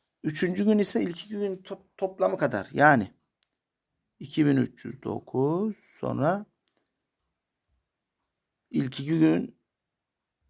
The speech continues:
ilk iki gün zaten iki bin üç yüz dokuz sattı toplam. Üçüncü günde o kadar sattı. Topladım. Dokuz, dokuz daha on sekiz, elde var bir. Dört bin altı yüz on sekiz. Toplam elindeki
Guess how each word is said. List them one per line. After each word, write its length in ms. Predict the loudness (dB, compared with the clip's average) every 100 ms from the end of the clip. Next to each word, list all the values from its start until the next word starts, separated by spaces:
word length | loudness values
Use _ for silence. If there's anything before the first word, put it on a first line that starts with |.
| _ _ -4
ilk 280 | -2 -2 -6
iki 140 | -8
gün 180 | -2 2
zaten 260 | 2 2 -2
iki 220 | -8 -8
bin 60 |
üç 220 | -8 -10 -12
yüz 180 | -12 -12 -14 -8
dokuz 260 | -8 -8
sattı 520 | -6 -6 -6 -10 -12 -14 _ -4
toplam. 440 | -4 -2 -4 -4 -14
Üçüncü 360 | -10 -8 -4
günde 200 | -2 0
o 80 | 0
kadar 220 | 0 -2
sattı. 380 | -4 -10 -14 -4
Topladım. 580 | -2 -2 -2 -4 -6 -8 _ _ _ _ _ _ _ -4
Dokuz, 240 | -2 0
dokuz 240 | 2 2 4
daha 140 | 4
on 80 | 2
sekiz, 240 | -2 -4
elde 220 | -4 -4 -6
var 240 | -6 -8
bir. 640 | -6 -4 -4 -4 -8 -12 _ _ _ _ _ _ _ _ _ _ _ _ _ _ _ _ 0
Dört 340 | 4 4 0 -12
bin 240 | -10 -12 _ _ _ _ _
altı 420 | 0 4 4 2 -6
yüz 80 |
on 120 | -6 -6
sekiz. 300 | -12 -20 _ _ -14
Toplam 480 | -8 -8 -2 0 2
elindeki 720 | 2 2 0 -4 -8 -14